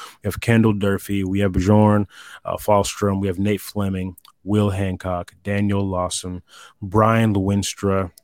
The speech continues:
Devin Mills, Pat Noyes, uh, Bill Teegans, and Jared Weiberg.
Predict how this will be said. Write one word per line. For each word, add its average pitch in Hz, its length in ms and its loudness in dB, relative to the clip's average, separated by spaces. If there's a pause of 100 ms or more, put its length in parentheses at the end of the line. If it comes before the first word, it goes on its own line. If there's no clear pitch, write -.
(120)
Devin 110 440 0
Mills, 95 340 -2
Pat 107 320 0
Noyes, 98 560 -4 (580)
uh, - 180 -12
Bill 104 360 0
Teegans, 98 580 -2
and 95 200 -4
Jared 98 340 -2
Weiberg. 90 800 -6